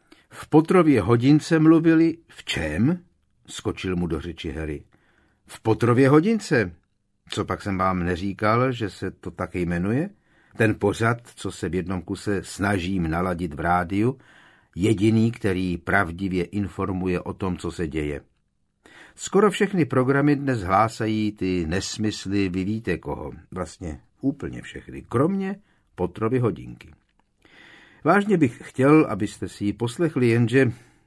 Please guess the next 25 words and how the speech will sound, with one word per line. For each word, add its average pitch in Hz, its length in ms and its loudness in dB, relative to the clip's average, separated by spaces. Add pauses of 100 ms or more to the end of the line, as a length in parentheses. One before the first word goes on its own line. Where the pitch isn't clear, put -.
chytit 160 480 2
ji 170 400 -4 (160)
je 131 200 -6
dost 143 360 -6
těžké.“ - 480 -4 (1500)
Večer 143 340 -2
co 156 160 -2
večer 120 380 -4
trávil 85 560 -4
Ron 82 240 -4
tím, 107 440 -2 (560)
že 87 140 -2
hůlkou 131 500 4
vyťukával 120 840 0
do 92 180 -4
bezdrátového 95 920 -2
přijímače 98 560 -4
nejrůznější 87 1000 -2
rytmy 117 460 -6 (260)
a 85 120 -4
sledoval, 110 800 0
jak 82 220 -10
se 82 180 -10
protáčejí 85 720 -8
stupnice. - 580 -18